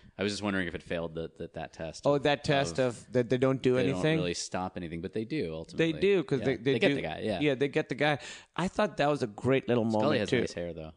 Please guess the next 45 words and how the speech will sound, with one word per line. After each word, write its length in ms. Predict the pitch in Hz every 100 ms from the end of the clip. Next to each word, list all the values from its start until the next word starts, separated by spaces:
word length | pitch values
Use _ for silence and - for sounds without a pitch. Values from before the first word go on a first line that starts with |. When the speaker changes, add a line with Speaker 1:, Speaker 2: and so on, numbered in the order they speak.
| -
Speaker 1:
I 80 | 87
will 80 | 120
Speaker 2:
Huh? 260 | 151 220
Speaker 1:
say. 40 | 262
Scully 200 | - 143
has 80 | 131
Speaker 2:
Gee, 140 | - -
Speaker 1:
nice 320 | - - -
Speaker 2:
is 180 | 147 151
it 120 | 127
dry 380 | 131 147 180 214
or 240 | 214 196
Speaker 1:
Is 40 | -
it 60 |
Speaker 2:
oily? 360 | 170 202 226 175
We 120 | 170
never 180 | 180 185
Speaker 1:
oily? 120 | 202
Speaker 2:
found 240 | 190 190 190
out. 320 | 240 262 208
Speaker 1:
Is 140 | - 196
it 60 |
Speaker 2:
She 100 | 190
never 200 | 185 185
Speaker 1:
normal? 160 | 190 175
Yeah. 0 | 170
Speaker 2:
responded. 580 | - 190 202 151 131 - - - - - -
Uh, 260 | 143 143 - -
there's 160 | 165 165
a 60 |
great 360 | 135 175 208 196 - - -
little 680 | 143 147 170 208 214 196 156
thing, 480 | - 165 139 107 90
like, 300 | - 113 - - - - -
you 120 | 147 151
know, 100 | 123
little 300 | 139 170 170
stuff 240 | - -
like 160 | 131 113
the, 240 | 120 110 - _ _ -
like 160 | 117 120
I 20 |
mentioned, 380 | 123 123 120 117
the, 180 | 107 104
the 320 | 110 107